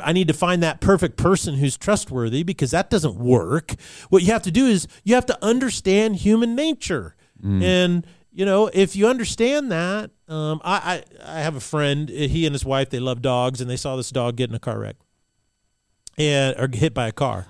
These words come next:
Speaker 1: So he gets out of his car and he walks
Speaker 2: I,
Speaker 1: up to help
Speaker 2: I know
Speaker 1: this
Speaker 2: you
Speaker 1: dog.
Speaker 2: can't hear them right now, but you just heard all of our female listeners go, "Aw."
Speaker 1: Aw.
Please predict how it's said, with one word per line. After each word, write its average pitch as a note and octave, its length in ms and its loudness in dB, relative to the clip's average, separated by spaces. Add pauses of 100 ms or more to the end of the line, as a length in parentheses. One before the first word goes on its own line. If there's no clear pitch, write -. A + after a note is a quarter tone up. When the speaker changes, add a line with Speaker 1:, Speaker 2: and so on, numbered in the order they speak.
(340)
Speaker 1:
So - 140 0
he E3+ 40 6
gets G#3 180 4
out A3+ 120 2
of A3 40 0
his A3 100 -4
car E3 240 0
and E3 80 2
he D3+ 60 0
walks E3 300 4
Speaker 2:
I, E3+ 40 6
Speaker 1:
up D3 100 -2
to D#3+ 80 2
help D3 160 4
Speaker 2:
I - 20 -2
know B2 80 2
Speaker 1:
this B2+ 80 2
Speaker 2:
you B2 40 0
Speaker 1:
dog. B2+ 180 4
Speaker 2:
can't G#2 140 -4
hear G2+ 180 -2
them F2 180 -6
right D#2 160 -4
now, D#2+ 200 -4
but D#2+ 120 -4
you E2 100 -2
just F2 260 -4
heard F2 240 2
all E2+ 180 0
of E2 60 -4
our E2 100 -6
female D#2+ 340 -6
listeners E2+ 360 -8
go, E2+ 260 -10
"Aw." B2 1120 4
Speaker 1:
Aw. G3 100 2